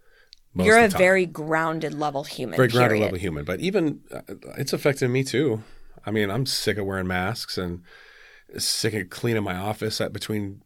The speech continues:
Speaker 1: patients every
Speaker 2: I'm sick of not
Speaker 1: hour.
Speaker 2: hugging people.
Speaker 1: I'm sick of not being able to go see people that I really love
Speaker 2: Yeah.
Speaker 1: and connect with and love their hugs.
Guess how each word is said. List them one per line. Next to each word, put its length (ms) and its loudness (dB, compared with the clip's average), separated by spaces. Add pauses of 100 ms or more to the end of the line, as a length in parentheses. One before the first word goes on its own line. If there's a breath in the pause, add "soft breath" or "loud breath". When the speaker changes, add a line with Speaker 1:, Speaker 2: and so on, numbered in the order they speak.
(200)
Speaker 1:
patients 360 -6
every 460 -4 (100)
Speaker 2:
I'm 120 0
sick 180 -2
of 80 0
not 160 -2
Speaker 1:
hour. 160 4 (100)
Speaker 2:
hugging 200 2
people. 420 -6
Speaker 1:
I'm 160 -2
sick 300 0
of 440 -4
not 220 0
being 220 0
able 160 -2
to 80 -4
go 160 -2
see 280 -2
people 340 -4
that 120 -4
I 60 -6
really 260 -8
love 500 -8
Speaker 2:
Yeah. 280 0 (260)
Speaker 1:
and 460 -4
connect 400 -6
with 280 -2
and 140 -8
love 160 -8
their 120 -8
hugs. 440 -10